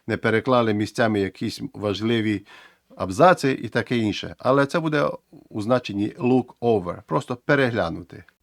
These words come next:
Pass over. Pass over означає не помічати або ігнорувати. Ось дам вам дуже цікавий приклад. "She was passed over for the promotion". Тобто її пропустили ніби на підвищення, ми розуміємо.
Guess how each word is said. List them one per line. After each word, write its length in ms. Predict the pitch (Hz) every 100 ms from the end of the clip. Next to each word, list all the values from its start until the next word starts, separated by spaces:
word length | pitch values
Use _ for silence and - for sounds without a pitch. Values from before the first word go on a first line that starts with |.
| -
Pass 420 | 165 170 127 - -
over. 560 | 104 101 90 85 82 - _ -
Pass 340 | 165 156 -
over 440 | - 190 185 135 117
означає 560 | 117 123 143 135 117 -
не 240 | 131 147
помічати 800 | 147 131 123 120 175 175 135 90 -
або 360 | 127 123 123 151
ігнорувати. 920 | 139 120 123 127 127 117 87 76 85 _
Ось 300 | 131 127 - -
дам 320 | - 127 131
вам 120 | 123
дуже 220 | 120 120
цікавий 340 | 113 - 127 117
приклад. 380 | 170 156 107 -
"She 200 | - 143
was 280 | 131 123 -
passed 400 | 143 139 131 - -
over 500 | 139 147 127 131 123
for 160 | 123
the 100 | 120
promotion". 680 | 113 127 120 131 117 - - - _ _ - _
Тобто 300 | - 101 113
її 500 | 101 120 123 123 151
пропустили 880 | 156 139 127 - 123 - 156 151 135
ніби 360 | 123 123 110 110
на 120 | 104
підвищення, 720 | - 101 101 123 101 104 98 101
ми 120 | 104
розуміємо. 640 | 101 95 98 95 87 85